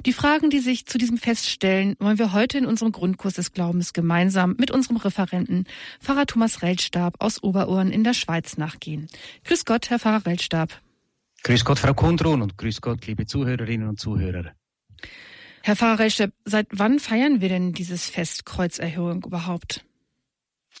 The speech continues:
Speaker 2: Ja, das Fest Kreuzerhöhung, das feiern wir schon sehr, sehr lange. Das Kreuz-, das Fest Kreuzerhöhung geht zurück auf die Zeit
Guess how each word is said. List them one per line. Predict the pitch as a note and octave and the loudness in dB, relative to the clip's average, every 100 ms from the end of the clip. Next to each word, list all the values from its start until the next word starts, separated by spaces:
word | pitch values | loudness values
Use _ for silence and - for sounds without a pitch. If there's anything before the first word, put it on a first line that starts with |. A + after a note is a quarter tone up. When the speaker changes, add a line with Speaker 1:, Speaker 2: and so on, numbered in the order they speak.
| - _ _ _ - - _ _ _ _ _ | -20 _ _ _ -20 -20 _ _ _ _ _
Speaker 2:
Ja, | F3 B2+ G2 | -2 -2 -2
das | G2+ - | -4 -6
Fest | - G#2 - | -4 -6 -4
Kreuzerhöhung, | C3 D3 - E3+ F3 F3 E3 | -2 -2 0 2 2 4 2
das | C#3 B2+ | 0 -2
feiern | - B2 | 0 0
wir | A2+ | 2
schon | G#2+ F#2+ | 0 0
sehr, | - B2+ C3 | 0 0 2
sehr | A#2 | 2
lange. | G2 G#2 C3+ G#2 E2+ D#2+ - - _ | 2 2 4 2 0 -6 -12 -14 _
Das | - G2+ - - - _ _ _ _ - - _ | -6 -4 -4 -6 -14 _ _ _ _ -20 -20 _
Kreuz-, | - C3 C#3 - - - | 0 4 4 0 -6 -8
das | G#2+ A2+ | -2 -2
Fest | - B2 | 0 0
Kreuzerhöhung | - C3+ C3 C3 C3 A#2+ | 2 2 2 2 2 2
geht | A#2 A2+ | 0 -2
zurück | - C#3+ F3+ - - - | 0 2 0 -2 -12 -10
auf | A2 A#2+ A#2 A2+ - - - - | -4 0 0 -4 -10 -16 -14 -6
die | A2+ | -6
Zeit | - G2+ A2+ | -2 -2 -2